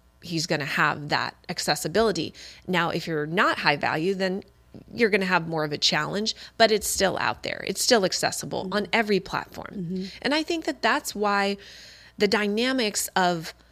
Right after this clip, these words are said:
Speaker 1: um, relationships have changed. We're applying old principles, outdated principles to a world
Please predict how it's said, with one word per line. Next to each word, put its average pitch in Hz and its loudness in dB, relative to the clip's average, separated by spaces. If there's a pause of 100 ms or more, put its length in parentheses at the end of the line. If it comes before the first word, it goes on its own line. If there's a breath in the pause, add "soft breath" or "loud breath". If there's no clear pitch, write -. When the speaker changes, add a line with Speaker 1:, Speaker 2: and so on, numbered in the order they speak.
(280 soft breath)
Speaker 1:
um, 175 2 (360)
relationships 208 6
have 180 0
changed. - 4
We're 262 4
applying 208 0 (140)
old 233 4
principles, 160 -4 (100)
outdated 208 0
principles 151 -6 (380 loud breath)
to 233 2
a - 4
world 180 2